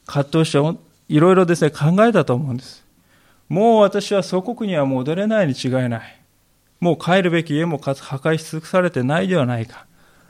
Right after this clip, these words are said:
だからといって、しかしこの異教の国でどう生きていけばいいのか。」十代の若者が苦悶し悩んでいたでありましょ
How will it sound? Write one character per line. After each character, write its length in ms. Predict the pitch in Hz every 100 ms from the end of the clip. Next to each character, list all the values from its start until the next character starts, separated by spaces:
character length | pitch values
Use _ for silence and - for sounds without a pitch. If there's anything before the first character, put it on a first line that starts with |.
| _ _ _ _ _
だ 140 | 156 185
か 80 |
ら 100 | 170
と 80 | 160
い 40 | 147
っ 20 |
て、 140 | 151
し 80 | -
か 100 | 170
し 100 | 160
こ 140 | 170
の 100 | 160
異 80 | 156
教 200 | 151 185
の 120 | 185
国 220 | 185 196 180
で 100 | 170
ど 200 | 175 349
う 60 |
生 100 | 285
き 100 | -
て 120 | 160
い 60 | 147
け 100 | 139
ば 140 | 123
い 40 | 120
い 40 |
の 100 | 107
か。」 180 | - - _ _ _ _ _
十 220 | - 156 143
代 160 | 127
の 80 | 120
若 240 | 120 135
者 240 | 147 147 120
が 160 | - - _ _ _ _ _ _ _
苦 100 | 147
悶 180 | 139 131
し 140 | -
悩 300 | 117 113 127
ん 60 | 143
で 80 | 117
い 60 |
た 120 | 101 110
で 120 | 113
あ 40 | -
り 60 |
ま 140 | 117 117
し 100 |
ょ 140 | 131